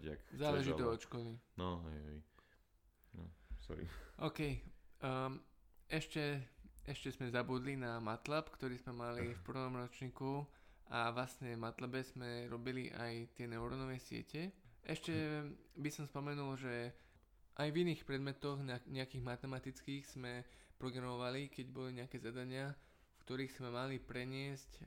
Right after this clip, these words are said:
Speaker 2: nejaké matematické problémy do riešenia, tak keďže sme boli na takej škole, že aplikovaná informatika, tak sme často mali, že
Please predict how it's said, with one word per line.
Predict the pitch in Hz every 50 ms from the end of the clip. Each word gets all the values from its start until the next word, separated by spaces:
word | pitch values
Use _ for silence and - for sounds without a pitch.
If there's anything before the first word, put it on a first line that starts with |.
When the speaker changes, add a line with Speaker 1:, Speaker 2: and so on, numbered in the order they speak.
| - - -
Speaker 2:
nejaké | 123 123 123 120 120 -
matematické | 131 123 120 123 - 135 135 131 123 - 127 - - 127 120
problémy | - 127 123 127 127 127 123 123 123 123 131 - - - - - - - - _ -
do | 120 120 113 113 110 110 113 - - - -
riešenia, | - 127 120 123 127 - - 135 131 131 135 139 139 143 147 -
tak | - - 113 - - - - - - - - - _ _ - - - - - - - - - -
keďže | - 135 131 135 135 131
sme | 139 123
boli | 127 131 127
na | 123 120 120
takej | - - - 131 117
škole, | - - 123 127 131
že | 123 131 117
aplikovaná | 113 - 131 127 - 131 127 127 117 107
informatika, | 110 113 - 135 131 127 127 - 135 127 - -
tak | - - - -
sme | - - 131
často | 120 - 110 117 113 - - 127
mali, | 123 117 117 113 113 113
že | 113 143 143 110 110 110 113 -